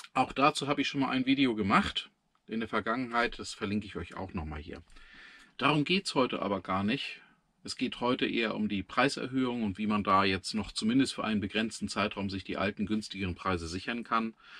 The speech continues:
In den U S A ist im, äh, Februar bereits eine Preiserhöhung um zwanzig U-S-Dollar auf, äh,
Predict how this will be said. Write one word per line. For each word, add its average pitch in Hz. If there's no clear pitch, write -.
In 147
den 165
U 170
S 156
A 165
ist 165
im, 143
äh, 131
Februar 151
bereits 101
eine 113
Preiserhöhung 127
um 139
zwanzig 143
U-S-Dollar 123
auf, 113
äh, 123